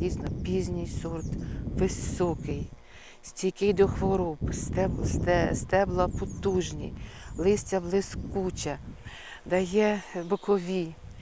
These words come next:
І ці бокові вже розцвіли. І прямо нема слів, щоб описати цю красу. Добре розмножається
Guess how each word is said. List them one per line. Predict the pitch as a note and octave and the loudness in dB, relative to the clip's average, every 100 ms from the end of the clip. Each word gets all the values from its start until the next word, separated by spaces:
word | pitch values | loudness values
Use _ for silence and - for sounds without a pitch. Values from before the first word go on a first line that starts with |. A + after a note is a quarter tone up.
| - - | -16 -12
І | F#3 | -8
ці | - | -4
бокові | F#3+ G3+ G3+ A3 | 0 0 0 0
вже | G3+ G3+ | 2 4
розцвіли. | G3+ G3 - F#3 G#3 F#3 E3+ E3+ E3+ - A#2 - - - - - - - | 4 2 -4 0 2 2 0 -4 -6 -6 -4 -4 -6 -10 -12 -14 -8 0
І | G#3+ G3 - - - - | 2 2 0 2 4 4
прямо | - G#3+ G#3 G3 G3 G3 - - - | 4 4 6 4 4 12 12 12 10
нема | G3+ G3+ G#3 | 8 8 8
слів, | - A#3 - | 8 6 6
щоб | - E3+ | 6 4
описати | E3 F3+ E3 - F#3 G3 F3+ F3+ - - - - - - | 4 4 2 4 4 4 2 2 0 -2 -2 0 -2 0
цю | D#3 D#3 - - - - | -2 -2 -6 -2 0 4
красу. | D#3 E3 - - - - - - - - - | 4 2 0 0 2 0 2 0 0 0 2
Добре | - G#3 G3+ | 4 4 6
розмножається | G3+ F#3+ F#3+ F3 F3+ F3+ D#3+ D3 - D#3 | 4 4 0 4 4 4 2 -4 -8 -8